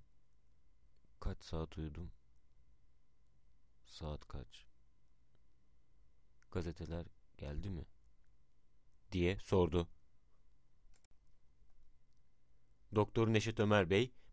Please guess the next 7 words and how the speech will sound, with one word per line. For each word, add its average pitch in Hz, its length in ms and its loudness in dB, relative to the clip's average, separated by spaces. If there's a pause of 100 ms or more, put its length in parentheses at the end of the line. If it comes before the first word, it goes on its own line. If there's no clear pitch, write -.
bir 113 120 6
gün 98 180 2
kadar 95 240 4
uyuduğunu 90 400 2
söyledi. 98 500 4 (2500)
Bu 117 140 0
da 104 200 6